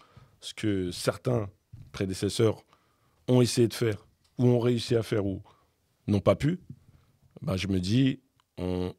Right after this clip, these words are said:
on se doit, et c'est, c'est le plus dur, on se doit de garder, euh, la, la, la, la, la, cette, cette conviction qui nous é-, nous évitera de, de, de, de flancher, en fait.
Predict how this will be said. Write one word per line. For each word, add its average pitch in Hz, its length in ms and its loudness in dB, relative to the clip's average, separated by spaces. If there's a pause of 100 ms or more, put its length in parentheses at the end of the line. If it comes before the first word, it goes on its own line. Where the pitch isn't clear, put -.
on 98 200 -2
se 90 100 -6
doit, 123 320 4
et 101 80 0
c'est, 95 380 -4
c'est - 100 -4
le 101 80 -2
plus 135 160 -4
dur, 117 240 -4 (640)
on 92 80 -8
se 92 80 -8
doit 123 120 6
de 123 60 -4
garder, 117 320 4
euh, 104 420 2 (1160)
la, 87 340 -6
la, 80 180 -8
la, 80 240 -12
la, 78 260 -12
la, 78 520 -14
cette, - 260 -6
cette - 280 -8
conviction 107 560 -2
qui 87 680 -8
nous 90 280 -2
é-, 90 240 0
nous 92 360 -6
évitera 90 400 -6
de, 101 120 -6
de, - 340 -10 (640)
de, 87 100 -6
de 82 100 -8
flancher, 98 360 -6
en 117 80 -6
fait. - 280 -18